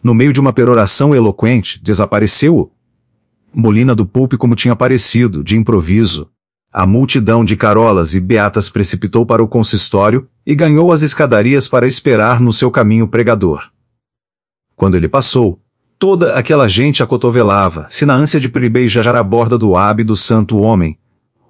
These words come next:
ou tocar de perto seu corpo milagroso. Naquele dia e no seguinte tis não se conversou entre a gente miúda ou outra coisa além do sermão de Reis, e do miraculoso caso mulher castigada pela braga do santo homem.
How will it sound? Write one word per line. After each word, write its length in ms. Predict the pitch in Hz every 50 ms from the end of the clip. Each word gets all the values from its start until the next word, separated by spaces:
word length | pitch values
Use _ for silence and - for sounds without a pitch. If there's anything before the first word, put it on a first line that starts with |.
| _ -
ou 180 | - 156 160
tocar 300 | 160 - 139 - - 135
de 100 | 135 127
perto 400 | 107 - - 120 131 117 - 147
seu 200 | 123 - 135 113
corpo 400 | - - 107 104 101 - - 113
milagroso. 800 | 101 98 104 113 117 117 113 95 92 85 82 80 73 - 78 - _ _ _ _ _ _ _ _ _ _ _ _ _ _ _ -
Naquele 360 | 98 101 104 - 131 139 131
dia 300 | 110 92 92 117 123 107
e 60 | 92 92
no 100 | 101 101
seguinte 480 | - - 104 87 101 113 117 - 107
tis 180 | - - 95 85
não 120 | 101 117
se 120 | 110 - 107
conversou 560 | - 120 113 107 113 101 - - 131 131 131
entre 240 | 127 120 110 - 104
a 40 |
gente 300 | 95 110 120 117 - -
miúda 360 | 110 101 92 95 117 113 113 98
ou 80 | 98
outra 380 | 98 110 135 143 135 - 101 90
coisa 340 | - - 110 123 117 123 123
além 240 | 113 104 113 127
do 80 | 117 107
sermão 360 | - - 110 98 92 98 101
de 120 | 98 90 90
Reis, 500 | 90 98 95 90 78 - - - - _ _ _ _ _ _ -
e 60 | -
do 140 | 113 113 110
miraculoso 600 | 110 139 151 156 151 - 165 151 170 160 131 139
caso 360 | - - 123 120 123 117 123
mulher 280 | 120 113 107 110 110 104
castigada 640 | - 117 107 101 - - 92 85 95 95 98 101
pela 240 | - - 101 104 104
braga 220 | 101 107 95 98
do 100 | 95 117
santo 440 | 117 - - - 110 107 101 - 90
homem. 380 | 82 82 80 78 76 78 78